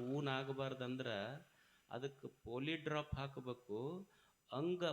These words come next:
ಮನಸ್ಸು ವಿಕಲ ಆಗಬಾರ್ದು ಅಂದ್ರೆ ಇದಕ್ಕೆ ದೊಡ್ಡವರು ಹೋಲಿ ಡ್ರಾಪ್ ಹಾಕ್ತಿರ್ಬೇಕು ಇದಕ್ಕೆ, ಅಂದಾಗ ಇದು ವಿಕಲ ಆಗೋದಿಲ್ಲ. ಪೋಲಿಯೋ ಡ್ರಾಪ್ ಹಾಕಬೇಕು, ಹೋಲಿ ಡ್ರಾಪ್‌ನು ಹಾಕ್ತಿರ್ಬೇಕು ಇದಕ್ಕೆ. So ಇದರ ಮಧ್ಯದೊಳಗೆ ದೇವರು ಏನೊಂದು ಜೀವನ ಕೊಟ್ಟಾನಲ್ಲ,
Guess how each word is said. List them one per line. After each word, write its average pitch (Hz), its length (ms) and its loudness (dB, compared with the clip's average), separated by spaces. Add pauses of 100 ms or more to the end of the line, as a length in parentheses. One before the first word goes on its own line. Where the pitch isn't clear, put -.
(120)
ಮನಸ್ಸು 156 500 4
ವಿಕಲ 160 440 0
ಆಗಬಾರ್ದು 143 540 2
ಅಂದ್ರೆ 151 240 0
ಇದಕ್ಕೆ 139 400 -4
ದೊಡ್ಡವರು 131 540 0
ಹೋಲಿ 123 400 2
ಡ್ರಾಪ್ 151 400 4
ಹಾಕ್ತಿರ್ಬೇಕು 139 640 2
ಇದಕ್ಕೆ, 123 240 0
ಅಂದಾಗ 143 460 6
ಇದು 143 240 4
ವಿಕಲ 123 380 2
ಆಗೋದಿಲ್ಲ. 110 460 0 (760)
ಪೋಲಿಯೋ 139 340 2
ಡ್ರಾಪ್ 165 420 2
ಹಾಕಬೇಕು, 156 640 0
ಹೋಲಿ 147 320 4
ಡ್ರಾಪ್‌ನು 147 480 2
ಹಾಕ್ತಿರ್ಬೇಕು 120 720 -2
ಇದಕ್ಕೆ. - 240 -10 (640)
So 175 340 0
ಇದರ 139 280 0
ಮಧ್ಯದೊಳಗೆ 131 840 0
ದೇವರು 120 380 2 (200)
ಏನೊಂದು 113 440 -4
ಜೀವನ 107 320 -4
ಕೊಟ್ಟಾನಲ್ಲ, 101 640 -12